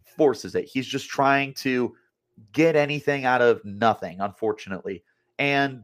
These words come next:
the last negative that I have here, he definitely feels like a more upright runner.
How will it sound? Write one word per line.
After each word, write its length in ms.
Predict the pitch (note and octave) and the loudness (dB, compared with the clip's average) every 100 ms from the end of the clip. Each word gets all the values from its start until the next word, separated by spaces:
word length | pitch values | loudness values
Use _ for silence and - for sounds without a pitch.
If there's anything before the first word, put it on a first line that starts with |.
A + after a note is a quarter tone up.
| _ | _
the 140 | - C#3+ | 6 6
last 560 | C3 E3+ G#3 G#3 - _ | 6 6 6 2 -12 _
negative 540 | B2+ B2+ C#3 C3+ B2+ A#2 | -6 0 0 4 2 4
that 120 | A2+ | 0
I 60 | |
have 260 | G#2+ A#2 A2+ | 2 0 0
here, 300 | A#2 A#2+ A#2 _ _ _ | 2 0 0 _ _ _
he 520 | _ - F#3+ G3+ G#3 | _ -6 -4 -4 -6
definitely 680 | D3+ D#3+ D#3+ E3 E3 C#3 D3+ | 2 2 2 -2 -6 -6 -8
feels 380 | - C#3 C3+ | 2 4 4
like 80 | B2+ | 0
a 60 | A#2+ | -4
more 260 | A#2+ B2 - | -2 -2 2
upright 520 | A#2+ A#2+ A#2 A#2 A#2 | 0 0 2 4 4
runner. 380 | G2+ B2 B2 A#2+ | 2 2 0 -4